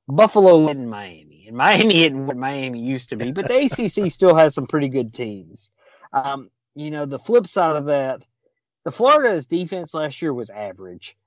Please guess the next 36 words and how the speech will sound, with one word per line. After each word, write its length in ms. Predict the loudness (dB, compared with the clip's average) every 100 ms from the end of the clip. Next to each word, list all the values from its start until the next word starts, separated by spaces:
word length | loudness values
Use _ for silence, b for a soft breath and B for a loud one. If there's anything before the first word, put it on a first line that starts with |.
| _ -2
Uh, 220 | 0 2
they 160 | 4 6
were 140 | 6
down 500 | 2 -2 -2 -2 -4
from 200 | -8 -8
maybe 300 | -6 -6 -6
what 200 | -6 -4
they 100 | -4
were 240 | -2 -2
the 120 | -2 -6
year 200 | -6 -6
before, 560 | -8 -6 -4 -2 -4
the 120 | -6
past 360 | -8 -4 -4 -6
few 140 | -8
years. 560 | -6 -4 -4 -4 -6 -10 b b b -4
Uh, 120 | 0
this 200 | 2 2
is 60 | 2
year 280 | 6 6
two 340 | 6 4 4 4
under 220 | 2 -4
Todd 320 | 0 0 0
Grantham. 520 | -4 -4 -4 -6 -6
They 100 | -6
return 580 | -8 -8 -6 2 4 6
a 40 | 4
lot 360 | 4 2 2
of 100 | 0
their, 220 | -6 -10 -14
their 300 | -10 -8 -8
key 300 | -10 -8 -8
players 580 | -6 -2 0 0 -4 -8
from 180 | -12 -10
that 200 | -10 -8
defense. 760 | -8 -8 -12 -18 -18 -20 -20